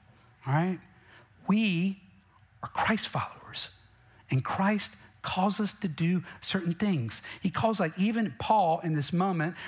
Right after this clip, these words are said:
where Felix could have condemned him to death, he's still trying to connect with his accusers. Why? 'Cause he wants them to know the way. And that is your calling too, my calling, your calling.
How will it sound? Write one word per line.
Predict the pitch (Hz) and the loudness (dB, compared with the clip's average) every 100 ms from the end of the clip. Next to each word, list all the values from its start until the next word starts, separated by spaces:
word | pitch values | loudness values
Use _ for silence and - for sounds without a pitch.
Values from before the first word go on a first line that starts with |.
| - | -4
where | 143 | -2
Felix | - 202 185 135 | 0 0 0 -4
could | 170 | -4
have | 147 | -2
condemned | - 147 165 160 | -2 -2 -2 0
him | 165 | 0
to | 143 | 0
death, | 127 170 156 139 - - | 0 2 2 0 -8 -4
he's | 196 180 | 0 0
still | - 247 | 0 -2
trying | - 226 196 | 2 2 2
to | 165 | 0
connect | - 190 190 208 208 | 0 2 4 2 0
with | 190 - | -6 -2
his | 180 | -2
accusers. | 180 - 294 302 285 127 - - - _ _ _ _ _ _ _ _ | -2 -4 -2 -2 -2 -4 -4 -12 -20 _ _ _ _ _ _ _ _
Why? | 160 208 170 113 92 - _ _ _ _ - | 2 4 4 0 -4 -20 _ _ _ _ -2
'Cause | 202 | -2
he | - 196 | 2 0
wants | 175 202 196 - | 2 0 -2 -4
them | 190 175 | -2 -2
to | 160 170 | -2 -2
know | 151 143 | 2 2
the | 127 | 2
way. | 123 165 - 127 - - _ _ _ - - - - _ - - | 0 -2 -6 -12 -14 -20 _ _ _ -20 -20 -20 -20 _ -16 -2
And | 151 | 0
that | 160 | 2
is | 143 | 0
your | 165 | -2
calling | 143 - 147 139 131 | -2 0 0 0 0
too, | - 123 | -2 -2
my | 127 135 | 0 0
calling, | 135 139 127 123 120 | 0 -2 0 -2 -2
your | 135 | -4
calling. | - 127 131 139 | -2 -4 -4 -8